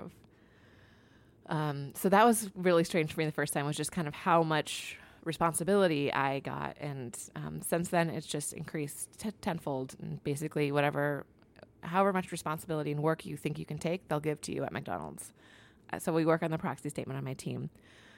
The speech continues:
um, which goes out to shareholders every year, and it's just a very robust overview of the company.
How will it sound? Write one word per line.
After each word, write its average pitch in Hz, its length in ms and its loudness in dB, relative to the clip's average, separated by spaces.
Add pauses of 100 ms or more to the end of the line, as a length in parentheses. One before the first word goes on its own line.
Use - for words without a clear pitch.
(140)
um, 135 200 -4
which 147 180 -2
goes 151 140 0
out 139 80 2
to 156 80 -6
shareholders 135 440 -4
every 135 200 -6
year, 123 180 -2
and 120 140 -2
it's 127 100 -10
just - 160 -8
a 147 40 -6
very 131 360 -2
robust 143 540 0
overview 127 400 -4
of 117 100 -6
the 135 80 -2
company. 135 500 -6